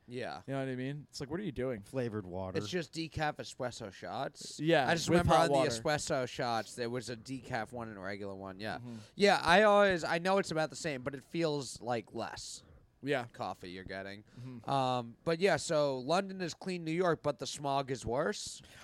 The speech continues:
Speaker 2: I guess so. Well, okay, so
Speaker 1: But you just can't really see it.
Speaker 2: the scenery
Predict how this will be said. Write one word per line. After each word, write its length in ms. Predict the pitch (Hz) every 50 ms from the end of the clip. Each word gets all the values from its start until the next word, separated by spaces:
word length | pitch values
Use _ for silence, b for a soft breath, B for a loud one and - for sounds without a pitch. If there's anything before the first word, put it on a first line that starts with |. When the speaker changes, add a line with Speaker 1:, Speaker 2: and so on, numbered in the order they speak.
| B B
Speaker 2:
I 80 | 196
guess 300 | 202 147 123 185 208 208 -
so. 220 | - 180 160 147
Well, 280 | 143 160 180 185 180 - -
okay, 400 | 180 185 180 185 165 143 131 123
so 180 | - - 175 165
Speaker 1:
But 100 | 147 143
you 60 | 147
just 120 | 156 135 -
can't 180 | 165 170 160 147
really 180 | 139 131 120 -
see 220 | - 135 131 147
it. 200 | 175 190 196 -
Speaker 2:
the 100 | - 175
scenery 1000 | - - - - - 220 254 285 262 233 180 156 135 131 127 123 120 117 -